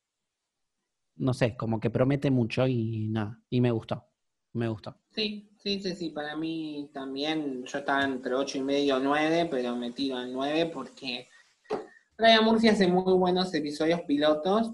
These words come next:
Speaker 2: eh, quizá más a mediados de temporada se decanta un poquito la cosa y después cuando está por
Speaker 1: Ujú.
Speaker 2: terminar la temporada levanta mucho.
Speaker 1: Bueno, han habido cosas con Ryan Murphy que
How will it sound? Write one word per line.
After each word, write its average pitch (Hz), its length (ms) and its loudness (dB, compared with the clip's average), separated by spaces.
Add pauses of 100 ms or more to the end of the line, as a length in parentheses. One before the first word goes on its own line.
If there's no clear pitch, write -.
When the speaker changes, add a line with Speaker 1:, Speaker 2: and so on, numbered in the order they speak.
(120)
Speaker 2:
eh, 131 680 -6
quizá 156 420 2
más 156 460 0
a 139 220 2
mediados 143 500 0
de 143 80 0
temporada 139 600 0
se 131 320 -4
decanta 151 540 0
un 139 100 -2
poquito 143 320 -4
la 143 140 4
cosa 165 380 0
y 156 60 0
después 143 220 -2
cuando 143 180 0
está 113 120 -2
por 120 80 0
Speaker 1:
Ujú. 127 80 -2
Speaker 2:
terminar 147 240 0
la 143 60 -4
temporada 147 560 2
levanta 139 680 -2
mucho. 151 360 -2
Speaker 1:
Bueno, 147 300 6
han 190 100 2
habido 165 400 2
cosas 127 340 2
con 107 240 -2
Ryan 120 300 2
Murphy 127 320 -2
que 113 180 0